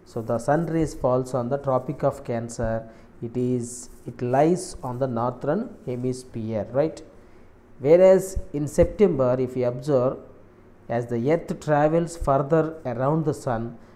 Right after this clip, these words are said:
the sun shines directly over the equator. So if you observe September month, the sun shines over the equator here.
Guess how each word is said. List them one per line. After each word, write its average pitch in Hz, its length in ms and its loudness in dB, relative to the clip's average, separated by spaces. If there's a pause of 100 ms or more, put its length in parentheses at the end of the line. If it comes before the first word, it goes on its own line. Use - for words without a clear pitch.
(140)
the 135 180 -4
sun 156 340 0
shines 156 360 -2
directly 135 440 0
over 120 300 0
the 120 340 0 (200)
equator. 113 680 -4 (500)
So - 160 -4
if 135 180 0
you 135 120 4
observe 135 320 4
September 156 560 0
month, 135 320 0 (200)
the 123 180 -4
sun 131 360 -2
shines 143 600 -4 (540)
over 120 300 0
the 190 360 2 (220)
equator 117 720 -4
here. 107 300 0